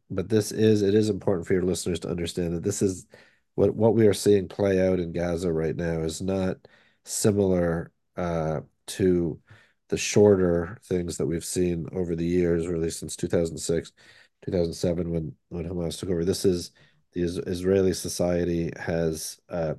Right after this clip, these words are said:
it views this as a full-scale war. They view that the attack on October seventh was an act of war. Um, and so the results and the end of this war,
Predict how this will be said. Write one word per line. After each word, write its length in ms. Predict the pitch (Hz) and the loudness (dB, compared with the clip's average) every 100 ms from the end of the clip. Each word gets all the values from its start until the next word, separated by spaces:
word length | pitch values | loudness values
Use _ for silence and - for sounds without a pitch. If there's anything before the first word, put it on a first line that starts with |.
| - | -8
it 180 | 92 80 | -10 -4
views 320 | 92 95 85 | 0 0 0
this 300 | 87 85 - | -2 -2 -4
as 240 | 92 85 | -2 -2
a 60 | 82 | -2
full-scale 720 | - 98 85 - 92 85 78 | -2 0 0 -2 -2 0 -2
war. 520 | 80 82 82 80 80 _ _ - _ _ | -4 -2 0 0 -2 _ _ -20 _ _
They 160 | 85 82 | -2 -2
view 340 | 80 87 90 | 0 0 2
that 160 | 87 82 | 2 -2
the 100 | 87 | -4
attack 320 | 82 92 85 | 0 0 0
on 100 | 85 | -2
October 380 | 82 80 95 82 | -4 -2 -2 -2
seventh 400 | - 92 82 78 | -2 -2 -2 -2
was 160 | 85 80 | -2 -2
an 100 | 71 | -2
act 340 | 85 85 - | -2 -2 -4
of 100 | 80 | -4
war. 440 | 82 80 78 82 _ _ - _ _ _ _ | -2 -2 -2 -2 _ _ -20 _ _ _ _
Um, 380 | 87 85 80 78 - | -6 -4 -4 -4 -6
and 200 | 85 82 | -8 -6
so 180 | - 90 | -4 -2
the 100 | 85 | 0
results 560 | 82 90 92 90 - | 0 2 2 0 -8
and 180 | - 80 | -8 -4
the 100 | 85 | -2
end 160 | 90 90 | -2 -2
of 80 | |
this 220 | 85 80 - | -4 -6 -4
war, 420 | 85 82 82 | 0 0 0